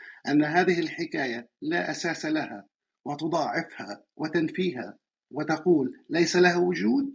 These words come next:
وتأتي تنازعني وتقول حتى الحديث الموجود أو الحديثين الموجودين في البخاري ومسلم وقرأتهم على مسمعك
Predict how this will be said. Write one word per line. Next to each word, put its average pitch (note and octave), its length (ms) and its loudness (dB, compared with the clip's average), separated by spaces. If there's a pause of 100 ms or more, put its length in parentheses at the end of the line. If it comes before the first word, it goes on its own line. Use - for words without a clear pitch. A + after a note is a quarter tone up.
(360)
وتأتي E3+ 440 -2
تنازعني D#3+ 540 -2
وتقول D3+ 500 -4
حتى - 320 -6
الحديث C3 500 -4 (800)
الموجود C#3 520 6
أو B2+ 100 -6
الحديثين C#3+ 560 -2
الموجودين C#3 480 0
في C#3 100 -4
البخاري C#3+ 440 0
ومسلم C#3 540 0
وقرأتهم B2 580 -2
على C3+ 200 0
مسمعك D3+ 500 -2